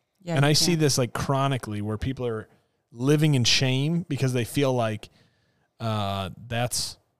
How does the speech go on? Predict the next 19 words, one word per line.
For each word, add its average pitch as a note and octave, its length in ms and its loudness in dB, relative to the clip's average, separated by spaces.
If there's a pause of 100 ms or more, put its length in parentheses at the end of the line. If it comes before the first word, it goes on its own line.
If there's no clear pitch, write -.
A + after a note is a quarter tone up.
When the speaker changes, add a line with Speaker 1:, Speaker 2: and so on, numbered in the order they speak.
(960)
Speaker 2:
that's A#2+ 240 0
just - 260 0
who B2+ 220 0
they A2+ 200 0
are. G#2 420 -2 (280)
Oh, D3 180 -4
you D#3 140 0
know F3 120 4
what? D3 300 2
I D3+ 80 0
just D#3+ 280 0
saw, A#2 360 -2
I'll C#3+ 220 6
even A#2+ 340 0 (120)
call C3 240 0
her A#2 120 -2
out G#2+ 200 -6
by A2+ 100 -6
name. A2 340 -6